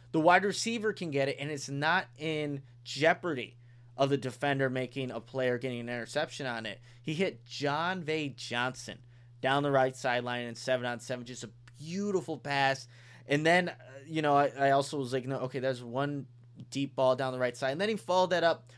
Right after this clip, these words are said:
with a really, really nice ball to Riley Ridley, also down that right sideline. So just making plays however wi-, however he can. And then this is something that Justin Fields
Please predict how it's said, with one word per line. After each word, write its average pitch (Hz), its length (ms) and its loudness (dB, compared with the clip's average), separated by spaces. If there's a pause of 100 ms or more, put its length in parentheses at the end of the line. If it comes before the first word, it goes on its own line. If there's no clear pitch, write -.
(120)
with 147 160 -2
a 143 120 -4
really, 143 680 2 (240)
really 165 420 2
nice 147 280 0
ball 131 300 4
to 131 160 -10
Riley 131 380 0
Ridley, 127 460 -2
also 131 640 2 (320)
down 127 220 2
that 120 180 -4
right 117 260 -4
sideline. 113 640 -2
So 117 340 -4 (300)
just 127 180 -4
making 139 400 -2
plays 139 480 2
however 135 360 2
wi-, 131 260 -2
however 165 560 2 (300)
he 135 120 -6
can. 127 440 -2 (380)
And 160 140 2
then 208 360 2 (220)
this 196 220 2
is 202 120 -4
something 156 440 -2
that 139 320 2 (280)
Justin 160 320 0
Fields 135 340 -4